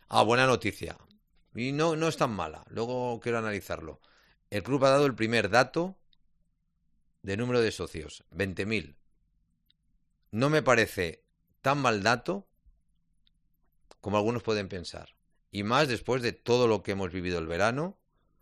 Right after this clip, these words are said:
o cómo se ha vivido todo el verano con el tema de los aumentos y de dónde venimos. Yo estoy convencido que si antes de los dos, bueno, es difícil los dos primeros partidos,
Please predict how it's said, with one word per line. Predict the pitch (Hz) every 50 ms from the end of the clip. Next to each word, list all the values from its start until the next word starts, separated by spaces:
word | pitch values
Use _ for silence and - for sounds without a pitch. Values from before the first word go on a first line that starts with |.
| _ _ _ -
o | 87
cómo | 80 92 90 90
se | - 95
ha | 87
vivido | 87 90 90 85 78
todo | - 90
el | 87
verano | 82 85 92 104 107 98
con | 82 82 80
el | 78 76
tema | - 90 87 87 85 82
de | 82 85 82 80 80
los | 80 82 - -
aumentos | 82 82 98 120 131 123 123 143 160 165 - - _ - - - - - _ _ _ _ _
y | - 113 101 90
de | 95 92
dónde | 98 107 110 110
venimos. | 98 92 87 85 85 80 76 71 - - - _ _ - - _ _ _ _ _
Yo | - 120
estoy | 135 127 151 131
convencido | 139 139 127 120 110 98 - 107 95 95 87
que | 95 95
si | - - - 101 98 98 - _ _ _ _ _ _ _ _ _ _ _ _ _ _ _ _ _ _ _ _ _ _ _ _ _ -
antes | - 131 147 131 135 151
de | 147 131
los | 127 123
dos, | 107 120 117 110 - - _ _ _ _ _ _
bueno, | - 104 95 90
es | 90 85
difícil | 87 - - 101 87 95 85
los | 80 82
dos | 87 85 -
primeros | - - - 90 90 85 -
partidos, | - 85 82 - 92 92 90 92 90 85 -